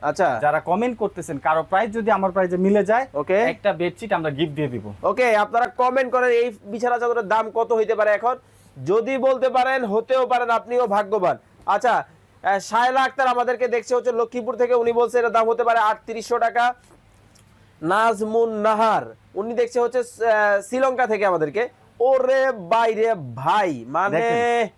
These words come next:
Speaker 1: কি কমু, একটা
Speaker 2: সম্পূর্ণ
Speaker 1: থেকে একটা।
Speaker 2: অর্কিড ফ্লাওয়ারের মধ্যে দেখছেন কত সুন্দর।
Speaker 1: ওয়াও, মনে হইতেছে ফুলটা আমারে দিয়ে দিলেন।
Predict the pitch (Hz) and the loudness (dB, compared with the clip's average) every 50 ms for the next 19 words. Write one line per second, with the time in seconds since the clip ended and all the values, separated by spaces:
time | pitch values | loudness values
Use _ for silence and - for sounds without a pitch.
0 | _ _ _ _ _ - 233 220 - - - 240 240 226 208 220 214 175 131 - | _ _ _ _ _ -14 -14 -14 -10 -2 0 2 2 4 4 2 2 2 0 -4
1 | - - - - - - 247 240 - - - 175 185 190 277 269 262 254 - 214 | -10 -18 -20 -12 -4 -2 0 0 -2 -2 -6 -6 -2 0 2 2 0 0 0 0
2 | 233 247 240 247 254 247 226 208 220 220 208 196 196 196 190 185 143 113 107 - | 0 0 0 0 0 0 2 2 0 0 0 -2 -2 0 2 2 2 0 -2 -2
3 | 143 151 151 147 - - 160 143 - _ - 151 143 135 135 135 135 135 127 123 | -2 -2 -2 -2 -6 -12 -14 -14 -14 _ -6 -2 0 0 0 0 -2 -4 -6 -6
4 | 120 113 104 101 110 113 117 143 143 - - 170 147 123 - - - - - 180 | -6 -8 -8 -8 -8 -4 -2 -2 -2 -2 -2 -4 -2 -4 -4 -8 -20 -6 -2 0
5 | 185 190 190 - - - 180 175 - - - 170 156 139 117 117 107 92 - - | 2 2 0 -2 -6 -4 -4 -4 -4 -2 0 0 0 2 0 -2 -6 -8 -10 -8
6 | - 131 131 160 - 196 196 190 175 156 151 151 180 202 220 240 233 226 233 240 | -4 0 2 2 4 4 2 2 0 -2 -2 -2 0 0 2 2 2 2 0 0
7 | 233 247 247 247 - 247 262 240 202 233 226 226 226 226 196 233 254 247 247 202 | 0 -2 -2 -2 -2 -4 -2 0 0 0 2 2 0 0 0 0 0 0 0 0
8 | 156 117 | 0 -2